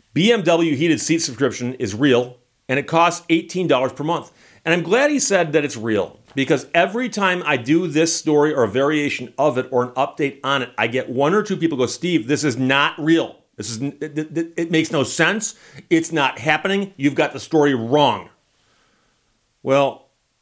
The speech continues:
so does everyone else then, including B M W, who's doing it. So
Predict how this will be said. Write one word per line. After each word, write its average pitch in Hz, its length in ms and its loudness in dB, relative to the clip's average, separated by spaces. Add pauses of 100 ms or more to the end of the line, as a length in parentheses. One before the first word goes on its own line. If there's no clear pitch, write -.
(380)
so 160 280 2
does 165 240 -2
everyone 143 420 0
else 165 300 0
then, 85 400 -10
including 123 420 -2
B 143 160 0
M 139 140 0
W, 135 420 2
who's 110 240 -6
doing 139 240 0
it. 98 160 -8 (280)
So 113 500 0